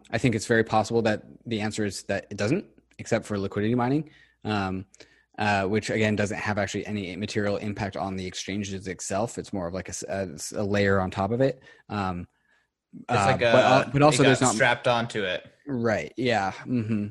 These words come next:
Speaker 1: Like, built, built on top rather than integrated inside. Right. Uh, but, uh, there's also just, we just don't have information about Uniswap V three, right? Like, like, very few people know about what's up with Uniswap V three. And so, like,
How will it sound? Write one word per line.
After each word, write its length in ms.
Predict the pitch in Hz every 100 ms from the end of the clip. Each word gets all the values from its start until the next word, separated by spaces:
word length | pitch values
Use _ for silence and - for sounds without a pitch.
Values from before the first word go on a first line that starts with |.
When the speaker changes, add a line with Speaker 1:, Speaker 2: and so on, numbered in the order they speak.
| -
Speaker 1:
Like, 360 | 104 101 113 123
built, 260 | 131 120
built 220 | 123 139 135
on 200 | 123 117
top 340 | 151 127 -
rather 260 | 113 107 107
than 160 | 101
integrated 440 | 101 101 98 90 85
inside. 420 | 82 - - - _ _ _
Right. 220 | 98 98 - _ -
Uh, 260 | 107 101 95
but, 680 | 113 - 127 107 - - - _ _
uh, 220 | 107 101
there's 200 | 101 110
also 440 | 127 120 120 107 101
just, 320 | 117 107 -
we 140 | 127
just 280 | 120 - 123
don't 220 | 135 131
have 240 | 107 123 110
information 540 | 107 104 107 - 98
about 220 | 98 95
Uniswap 440 | 98 98 - 80 -
V 140 | 90
three, 380 | - 87 - -
right? 300 | - 90 90
Like, 300 | - 71 - -
like, 280 | 127 113 110
very 420 | 120 113 120 117
few 180 | 104 104
people 240 | 98 101 90
know 180 | 87
about 400 | 85 82 76 -
what's 220 | 113 104 -
up 140 | 101
with 100 | 98
Uniswap 420 | 95 95 87 71
V 140 | 78 73
three. 300 | 80 55 69
And 120 | 101
so, 180 | 92 87
like, 180 | 85